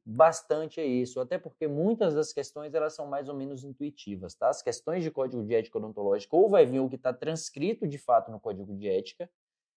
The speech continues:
mas mesmo que seja o que tá transcrito lá do código de ética, ou copiou, colou, mesmo que seja dessa forma, acaba sendo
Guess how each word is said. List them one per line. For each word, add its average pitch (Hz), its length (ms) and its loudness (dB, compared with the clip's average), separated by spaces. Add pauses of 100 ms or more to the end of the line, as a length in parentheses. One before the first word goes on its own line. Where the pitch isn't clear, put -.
(240)
mas 147 280 10
mesmo 233 480 8
que 220 120 -6
seja 131 380 -2
o 123 40 -6
que 123 60 -10
tá 143 160 -8
transcrito 202 760 -2
lá 143 200 12
do 131 100 2
código 113 320 0
de 107 120 -4
ética, 143 280 0
ou 101 60 -8
copiou, 120 400 -2
colou, 139 340 0
mesmo 190 540 0
que - 60 -10
seja 160 260 -4
dessa 143 260 -6
forma, 127 400 -2
acaba 147 380 -2
sendo 143 440 -10